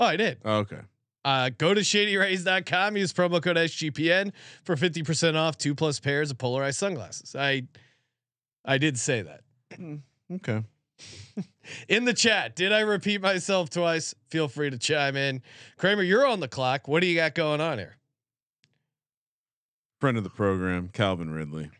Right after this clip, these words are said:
Speaker 2: Welcome to the team.
Speaker 1: Oh, wow. What an overdraft.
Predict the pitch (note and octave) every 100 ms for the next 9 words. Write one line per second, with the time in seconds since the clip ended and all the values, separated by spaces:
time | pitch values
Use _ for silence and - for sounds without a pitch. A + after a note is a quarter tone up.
0 | _ A#2 B2 A2+ E2 C#2+ C2 - B1 -
1 | _ _ _ D3 C#3+ A#2 G2+ C3+ A#2+ G2+
2 | D#3 D#3+ C3 A#2+ G2+ G#2 F2+ G2 -